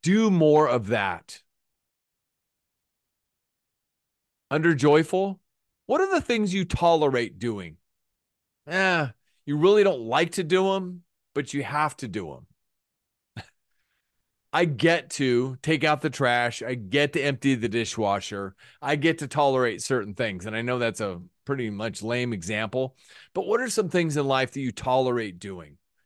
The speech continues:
You don't love to do 'em, but you tolerate doing 'em.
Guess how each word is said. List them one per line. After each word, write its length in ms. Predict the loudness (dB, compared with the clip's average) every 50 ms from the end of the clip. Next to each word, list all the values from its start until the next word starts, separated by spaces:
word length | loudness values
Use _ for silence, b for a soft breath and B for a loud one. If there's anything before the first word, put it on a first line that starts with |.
| _
You 80 | -6 -4
don't 140 | -4 -2 2
love 240 | 2 2 2 2 0
to 80 | -6 0
do 260 | 2 4 4 4 2
'em, 180 | 0 -2 -4
but 120 | -4 -6 -6
you 60 | -4
tolerate 520 | -4 -2 0 0 2 0 0 -2 -4 -6
doing 260 | -8 -8 -8 -10 -12 -16
'em. 100 | -20